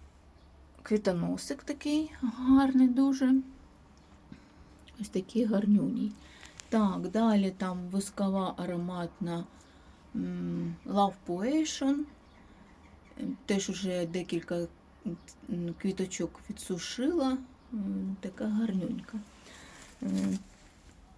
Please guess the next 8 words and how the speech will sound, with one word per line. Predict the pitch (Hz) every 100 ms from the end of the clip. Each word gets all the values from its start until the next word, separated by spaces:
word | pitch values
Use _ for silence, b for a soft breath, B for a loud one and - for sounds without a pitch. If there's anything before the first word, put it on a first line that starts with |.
| - -
відсушила, | 208 208 - 226 - 220 202 196 202 B -
ну, | 240 208 170
вже | 175 190
довго | 180 185 190 185
цвіла, | - 202 214 277 320
е, | 262 233
метеличок | 196 190 196 180 180 214 294 -
такий. | 269 - 370